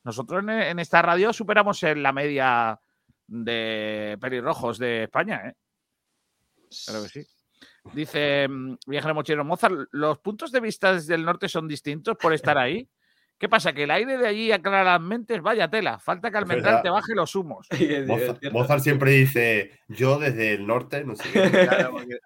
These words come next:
Speaker 1: la, ha agarrado mucho la broma esa mía de, de tal. Pim pam pum, Pedro Risitas leyendo comentarios y riéndose para adentro. Sí, es verdad, porque es que antes, hasta lo he visto yo y le he tenido que decir por WhatsApp privado,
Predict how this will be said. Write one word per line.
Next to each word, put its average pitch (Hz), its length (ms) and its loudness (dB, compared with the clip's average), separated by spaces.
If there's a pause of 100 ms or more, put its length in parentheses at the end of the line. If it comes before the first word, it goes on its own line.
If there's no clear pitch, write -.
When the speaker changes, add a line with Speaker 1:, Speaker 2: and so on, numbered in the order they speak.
Speaker 1:
la, 127 120 -4
ha 135 180 -8
agarrado 160 380 -2
mucho 165 260 -4
la 156 80 4
broma 147 300 -2
esa 139 180 -4
mía 127 220 -8
de, 95 540 -12
de - 180 -20
tal. 98 160 -18 (360)
Pim 180 200 0
pam 196 120 6
pum, 202 220 2
Pedro 185 300 4
Risitas 180 400 0
leyendo 170 320 0
comentarios 170 520 2
y 165 60 2
riéndose 160 480 -2
para 143 200 2
adentro. 127 360 -2
Sí, 120 120 -6
es 131 100 -4
verdad, 151 340 0
porque 127 340 -6
es 131 120 -10
que 160 120 0
antes, 147 400 0
hasta 127 280 -2
lo 135 100 -2
he 151 60 -2
visto 156 260 -6
yo 156 300 -2
y 131 80 -6
le 127 80 -2
he 135 40 -8
tenido 156 200 -4
que 151 60 -4
decir 151 200 -8
por 143 120 -6
WhatsApp 135 360 -4
privado, 127 400 -2